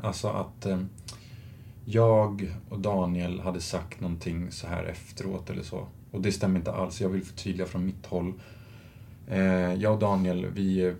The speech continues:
pratade inte ens med varandra om den här situationen efteråt, utan vi liksom knäpptysta, ja. Eh, om den här situationen. Eh, så att, ja. Vi har inte pratat med varandra om,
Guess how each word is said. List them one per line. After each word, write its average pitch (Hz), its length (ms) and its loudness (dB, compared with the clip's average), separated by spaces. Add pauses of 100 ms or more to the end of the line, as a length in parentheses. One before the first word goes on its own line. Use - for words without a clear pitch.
pratade 92 360 2
inte 95 140 2
ens 85 140 0
med 87 120 0
varandra 85 260 0
om 85 100 0
den 85 100 -2
här 90 60 -4
situationen 87 500 -2
efteråt, 90 400 -2
utan 90 180 -2
vi 87 60 -2
liksom 87 360 -4 (1200)
knäpptysta, - 580 -4 (180)
ja. 90 160 -6 (1500)
Eh, 90 340 -10
om 92 140 2
den 87 100 0
här 87 60 0
situationen. 87 720 -2 (640)
Eh, 95 420 -10 (640)
så - 180 -6
att, - 480 -8
ja. 95 260 -2 (760)
Vi 104 120 0
har 104 60 4
inte 95 120 0
pratat 90 400 0
med 95 80 0
varandra 87 300 0
om, 85 120 -2